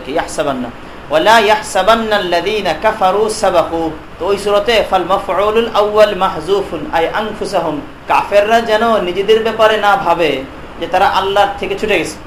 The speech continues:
"ওয়ালা ইয়াহসাবান্নাল্লাযীনা কাফারু আনফুসাহুম সাবাকুল্লাহ।"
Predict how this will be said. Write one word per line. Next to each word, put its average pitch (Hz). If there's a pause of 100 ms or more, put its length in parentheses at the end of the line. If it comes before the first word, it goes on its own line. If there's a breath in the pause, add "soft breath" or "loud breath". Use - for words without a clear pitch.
(180)
"ওয়ালা 175
ইয়াহসাবান্নাল্লাযীনা 175
কাফারু 202 (420)
আনফুসাহুম 226 (220)
সাবাকুল্লাহ।" 175